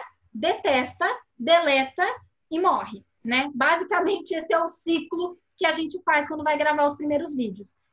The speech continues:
E pra mim, o ponto pra gente conseguir dar uma outra cara pros vídeos é o planejamento desse vídeo.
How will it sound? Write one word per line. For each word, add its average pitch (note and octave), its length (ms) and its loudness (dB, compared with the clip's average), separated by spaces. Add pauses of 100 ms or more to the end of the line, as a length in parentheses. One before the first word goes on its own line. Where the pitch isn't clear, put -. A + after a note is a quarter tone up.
(200)
E E4+ 100 -8
pra F4+ 200 2
mim, F4+ 340 -2
o D4 140 -2
ponto G4 320 0
pra F#4+ 120 -2
gente E4+ 220 -6
conseguir C4+ 520 -4
dar D#4+ 360 2
uma D#4 220 4
outra F4+ 340 2 (120)
cara E4 440 -2
pros A3+ 240 -6
vídeos C#4+ 380 -4
é D4+ 100 2
o F4 180 -2 (140)
planejamento G4+ 800 -2
desse D4 260 -6
vídeo. G3 360 -12